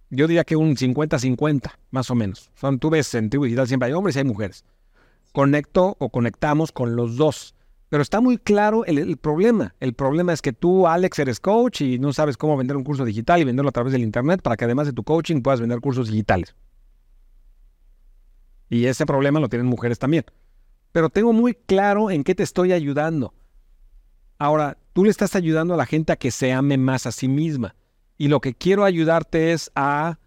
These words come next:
articular correctamente el para qué. Y te estoy encaminando a que si ese para qué es para mejorar sus relaciones personales, que eso los va a llevar a un nivel profesional y de felicidad mucho mayor, ¿cuál sería un micro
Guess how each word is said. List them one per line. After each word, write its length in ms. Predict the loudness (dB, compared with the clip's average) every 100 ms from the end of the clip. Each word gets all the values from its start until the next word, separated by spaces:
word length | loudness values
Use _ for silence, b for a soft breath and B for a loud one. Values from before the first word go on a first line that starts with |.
| _
articular 760 | -2 -2 -4 -6 0 2 2
correctamente 840 | 0 -2 0 0 0 0 0 -2 0
el 100 | -2
para 340 | _ 0 0
qué. 320 | -2 0 0 -2 _ _ _ _ _ _ -4
Y 260 | -4 -2
te 80 | -4
estoy 200 | 0 0
encaminando 560 | 2 2 2 2 2 0
a 60 |
que 180 | 0 -4
si 160 | 2 2
ese 180 | 2
para 240 | 0 0 0
qué 300 | 0 -2 0
es 140 | -4 -2
para 220 | 0 0
mejorar 520 | -2 -4 -2 -2 -2
sus 140 | -4
relaciones 760 | -2 -2 -2 0 0 0 -4 -8
personales, 720 | -8 -4 -2 0 -2 -6 -12
que 140 | -4 -4
eso 120 | 0
los 160 | 0
va 40 | 0
a 40 |
llevar 240 | 2 2 2
a 40 |
un 100 | 2
nivel 420 | 0 0 0 -2 _ _ -8
profesional 720 | -4 -4 -2 -2 0 0 0
y 20 |
de 100 | -2
felicidad 460 | -2 -4 -2 0
mucho 340 | 0 -2 -2 -2
mayor, 440 | 0 -2 -4 -6 _ _ _ _ _ _ _ _
¿cuál 200 | 2 2
sería 260 | 2 2
un 340 | 4 4 2 2
micro 540 | 2 2 0 0 -4